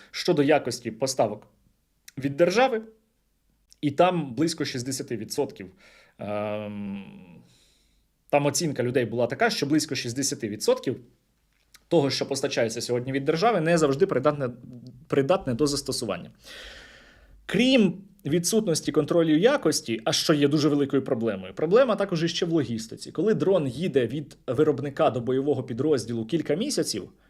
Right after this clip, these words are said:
він застаріває, і він перестає бути ефективним. І третє, чому ми продовжуємо збирати на дрони, це тому, що ми більш гнучкі, е, аніж держава, ми можемо швидше,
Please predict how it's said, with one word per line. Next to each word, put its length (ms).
він 200
застаріває, 720
і 60
він 140
перестає 380
бути 220
ефективним. 540
І 100
третє, 600
чому 680
ми 220
продовжуємо 520
збирати 360
на 100
дрони, 380
це 180
тому, 240
що 400
ми 240
більш 340
гнучкі, 800
е, 40
аніж 280
держава, 600
ми 160
можемо 320
швидше, 600